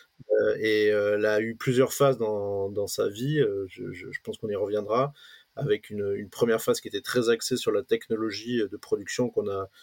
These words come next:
qu'on a mise au point et qui est très originale et assez disruptive. Euh, une deuxième phase qui a plutôt été un peu le changement de modèle, euh, qui a permis de, de, de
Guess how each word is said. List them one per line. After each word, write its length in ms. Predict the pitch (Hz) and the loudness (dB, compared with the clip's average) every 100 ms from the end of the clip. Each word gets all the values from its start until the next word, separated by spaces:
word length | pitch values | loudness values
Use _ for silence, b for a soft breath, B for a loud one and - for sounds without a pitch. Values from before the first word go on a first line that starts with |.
| b _ | b _
qu'on 140 | 107 | -2
a 40 | 101 | -2
mise 200 | 107 107 | -2 -2
au 60 | |
point 200 | - 131 | 2 4
et 80 | 127 | 2
qui 80 | 107 | -2
est 80 | 98 | -6
très 220 | 110 104 | -2 -2
originale 580 | 98 101 95 107 113 107 | -2 -4 -2 2 2 2
et 220 | 95 92 | 0 -2
assez 240 | 95 - | -4 -6
disruptive. 720 | 101 98 - 101 - 139 143 - B B B _ | -6 -6 -6 -10 -6 -2 -2 -4 B B B _
Euh, 240 | 110 104 104 | 0 2 0
une 100 | 107 | 0
deuxième 320 | 117 113 117 | 0 2 2
phase 240 | 135 131 | 2 2
qui 60 | - | 2
a 40 | |
plutôt 380 | - 117 113 131 | -2 -4 2 4
été 420 | 123 117 127 127 | 4 2 2 4
un 320 | 120 107 104 101 _ | 4 2 -2 -8 _
peu 120 | 120 | -2
le 120 | 123 | 0
changement 420 | 110 120 110 107 117 | 0 0 -2 0 0
de 60 | |
modèle, 480 | 110 107 120 123 - b b b _ 147 107 | 0 4 4 4 -2 b b b _ -4 0
euh, 340 | 107 104 104 | 2 2 0
qui 180 | - 113 | 0 2
a 120 | 104 | 2
permis 420 | 110 104 113 117 | 2 0 0 -2
de, 220 | 104 98 | -2 -4
de, 320 | 95 95 92 92 | -2 -4 -4 -6
de 180 | 95 | -10